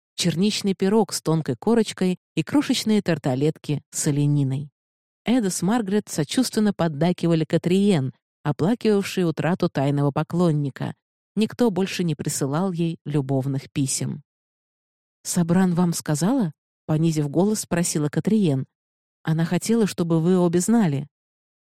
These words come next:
«Да, благодарение милостивой деве», — ответила Маргарет.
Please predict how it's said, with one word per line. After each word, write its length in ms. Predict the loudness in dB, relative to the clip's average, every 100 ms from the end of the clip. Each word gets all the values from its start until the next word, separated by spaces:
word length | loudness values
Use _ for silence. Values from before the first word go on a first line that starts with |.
| -6
«Да, 320 | -2 0 2
благодарение 680 | 2 2 2 2 2 2 2
милостивой 560 | 2 2 0 0 0 0
деве», — 400 | 2 2 0 -4 _ _ _ -6
ответила 540 | -4 0 0 0 2
Маргарет. 520 | 2 2 0 -4 -8